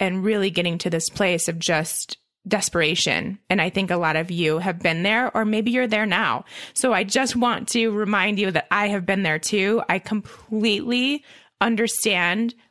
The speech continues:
where you're at right now, how it feels to feel that hopeless, to feel frustrated with your body, to feel confused, to not know where to go next, and to not be getting the answers that you want to get. I have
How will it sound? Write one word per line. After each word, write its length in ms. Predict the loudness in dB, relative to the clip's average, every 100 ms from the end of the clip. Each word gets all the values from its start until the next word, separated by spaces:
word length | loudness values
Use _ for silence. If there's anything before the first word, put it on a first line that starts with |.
| _ -6
where 300 | 0 0 2
you're 180 | 0
at 240 | 0 0 0
right 160 | 0
now, 300 | 0 0 0
how 300 | -2 0 0
it 140 | 0 -2
feels 400 | -2 0 0 -2
to 120 | -4
feel 300 | -2 0 2
that 200 | 0 0
hopeless, 580 | -2 0 0 0 0 -6 -12 -20 -20 -20 _
to 120 | -4 0
feel 200 | 0 2
frustrated 420 | 0 2 0 0
with 140 | 0
your 80 | -2
body, 400 | 0 0 0 -2
to 100 | -4
feel 280 | -2 0 0
confused, 480 | 0 0 0 0 0
to 80 |
not 320 | 2 2 2 2
know 120 | 2
where 160 | 2
to 100 | 0
go 200 | 0 0
next, 540 | 2 2 0 -2 -6 -8 -12 -4
and 120 | -2
to 80 | 2
not 260 | 2 2 0
be 80 | 0
getting 220 | 0 0
the 140 | -2
answers 360 | -2 -2 -2 -2
that 120 | -2
you 140 | -2
want 180 | -2 -2
to 80 | 0
get. 300 | 0 0 0
I 180 | -2 0
have 220 | 0 -4